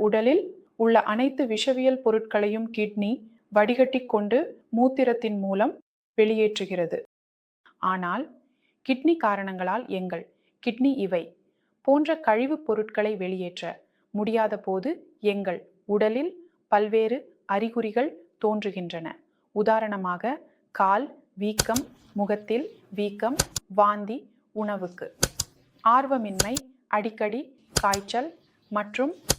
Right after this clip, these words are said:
மூத்திரத்தில் குமிழ்கள் தோன்றுவது போன்றவை. இந்த அனைத்து அறிகுறிகளும் உங்கள் கிட்னி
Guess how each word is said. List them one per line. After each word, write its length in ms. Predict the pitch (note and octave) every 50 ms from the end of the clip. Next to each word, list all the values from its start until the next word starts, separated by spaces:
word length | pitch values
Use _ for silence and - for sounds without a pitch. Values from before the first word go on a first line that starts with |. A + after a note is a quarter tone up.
| - - -
மூத்திரத்தில் 680 | A3 A#3 C4+ C#4 C#4 C4+ B3 A3 G#3 G#3 G#3+ A3+ B3+ D4+ - _ _ _ _ _ _ -
குமிழ்கள் 460 | A#3+ A#3 B3 B3 A#3+ A#3 A#3+ B3 C#4 - - - - - - - -
தோன்றுவது 560 | A#3 A#3 A#3 A#3 A3+ G#3 F#3+ F#3+ F3+ G3+ A#3+ D4+ - - _ _ _ _ -
போன்றவை. 480 | A3 G#3+ G#3+ G3+ G3 F#3+ F3+ F3+ F#3 A3+ D#4 - - _ _ _ _ _ _ _ _ _ _ _ _ _ - - _ - A#3+
இந்த 160 | A#3 A#3 A#3 A3 G#3
அனைத்து 340 | G#3 A3+ C4 D4 C#4+ D4 D#4+ D4 A#3+
அறிகுறிகளும் 720 | G#3 G#3 A3+ A3 A3+ A#3 A3+ G#3+ G#3+ G#3 G3 F#3+ G3+ B3+ D4 - - - - - -
உங்கள் 240 | G#3+ G#3 G3+ G3 F#3+ F#3+ G3
கிட்னி 320 | G3+ G3 G3 G#3+ G#3+ B3+